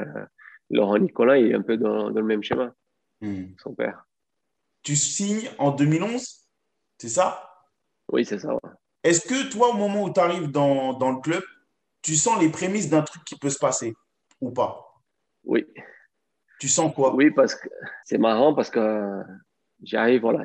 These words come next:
Speaker 1: j'arrive, euh, déjà, il y a ce, ce côté-là que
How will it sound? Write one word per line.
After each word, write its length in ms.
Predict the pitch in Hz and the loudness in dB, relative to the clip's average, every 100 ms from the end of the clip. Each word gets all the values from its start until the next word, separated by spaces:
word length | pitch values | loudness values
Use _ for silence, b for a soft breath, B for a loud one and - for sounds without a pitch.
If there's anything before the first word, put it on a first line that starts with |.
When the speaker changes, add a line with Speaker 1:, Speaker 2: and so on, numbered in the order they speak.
| 127 | -6
Speaker 1:
j'arrive, 380 | 107 120 151 147 | -2 4 4 6
euh, 160 | 151 143 - _ _ b b b _ - | 4 2 -4 _ _ b b b _ -2
déjà, 260 | 120 143 | 2 2
il 20 | |
y 40 | 143 | 0
a 20 | |
ce, 540 | - 123 117 113 113 104 _ _ | 0 -2 -2 -2 -6 -10 _ _
ce 180 | - 104 | -20 -12
côté-là 480 | - 117 131 135 123 | -6 2 4 4 2
que 400 | 110 104 98 | -2 -4 -6